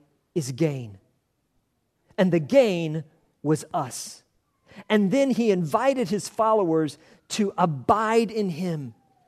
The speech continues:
That's what it tells us in John chapter fifteen. "If you abide in me and my words abide in you, ask what you wish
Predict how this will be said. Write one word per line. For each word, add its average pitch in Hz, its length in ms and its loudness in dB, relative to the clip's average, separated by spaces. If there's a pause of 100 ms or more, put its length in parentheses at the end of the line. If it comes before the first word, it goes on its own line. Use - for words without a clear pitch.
(160)
That's - 160 -8
what 208 120 4
it 202 80 0
tells 214 300 0
us 185 180 2
in 165 200 -4
John 202 280 2
chapter 185 300 -4
fifteen. 175 680 -4 (200)
"If 185 120 4
you 214 140 6
abide 208 460 4
in 226 140 0
me 214 200 2
and 180 140 -2
my 175 140 2
words 214 380 4
abide 196 400 -2
in 208 120 -4
you, 190 260 0
ask 233 420 -4
what 226 200 -2
you 214 80 -4
wish 185 340 2